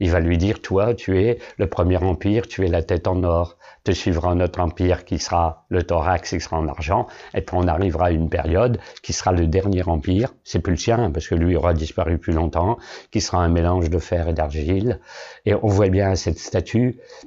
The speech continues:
qu'on passe de l'or au fer et à l'argile. Alors là, il y a cinq périodes au lieu de quatre.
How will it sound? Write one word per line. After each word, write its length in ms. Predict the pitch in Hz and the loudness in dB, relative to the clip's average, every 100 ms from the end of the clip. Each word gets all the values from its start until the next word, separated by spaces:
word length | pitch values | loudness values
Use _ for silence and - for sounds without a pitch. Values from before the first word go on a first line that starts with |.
| - | -6
qu'on 140 | 117 | -2
passe 300 | 90 98 90 | 0 0 0
de 120 | 80 87 | 2 2
l'or 400 | 92 104 98 92 | 2 2 2 0
au 80 | |
fer 280 | 85 95 90 | -2 -2 -2
et 40 | 87 | -2
à 60 | |
l'argile. 460 | 80 80 90 110 117 | -2 -2 0 0 -2
Alors 180 | 90 87 | 0 2
là, 200 | 98 101 | 4 4
il 80 | 82 - _ _ _ _ 90 | 2 -2 _ _ _ _ -2
y 40 | |
a 60 | 85 | -2
cinq 520 | - - 120 107 - | -4 -4 -2 -2 -2
périodes 520 | - 101 101 107 95 | -2 0 2 2 2
au 60 | 90 | 0
lieu 140 | 87 | 0
de 40 | |
quatre. 480 | 87 117 113 - - | -2 0 0 -2 -10